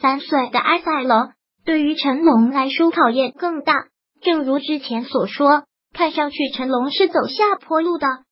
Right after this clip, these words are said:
状态备受质疑。安赛龙还是在上升期，需要一个世锦赛冠军来证明自己世界第一实至名归。从某种角度来看，这场双龙会就是名副其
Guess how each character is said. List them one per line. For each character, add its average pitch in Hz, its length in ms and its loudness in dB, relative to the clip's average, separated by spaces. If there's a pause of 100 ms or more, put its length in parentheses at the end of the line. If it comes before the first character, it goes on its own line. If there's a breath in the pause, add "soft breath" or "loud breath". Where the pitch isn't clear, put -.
(160)
状 277 220 -2
态 - 80 -10 (220)
备 330 140 2
受 320 200 0
质 349 140 -8
疑。 285 420 -2 (220)
安 311 220 0
赛 403 200 -2
龙 277 240 0
还 269 240 -4
是 330 180 -4
在 320 200 4
上 330 240 -2
升 311 240 -6
期， 320 420 -4 (240)
需 339 220 2
要 330 180 4
一 311 160 -2
个 330 140 0
世 320 60 -6 (180)
锦 220 180 -6
赛 311 180 2
冠 294 220 2
军 311 220 -4 (100)
来 226 140 -2
证 311 240 4
明 240 220 -4
自 349 180 -6
己 330 60 -12 (120)
世 339 300 2
界 294 120 0
第 302 220 -4
一 330 220 8
实 247 200 -6
至 370 180 0
名 269 240 -6
归。 320 340 0 (280)
从 294 180 -6
某 294 220 2
种 294 180 0
角 226 240 -2
度 277 140 -2
来 220 180 0
看， 269 360 -4 (380)
这 359 200 4
场 240 240 -6
双 330 240 0
龙 277 220 0
会 370 320 0 (340)
就 453 160 4
是 359 160 -4
名 294 240 -2
副 330 140 -2
其 - 80 -10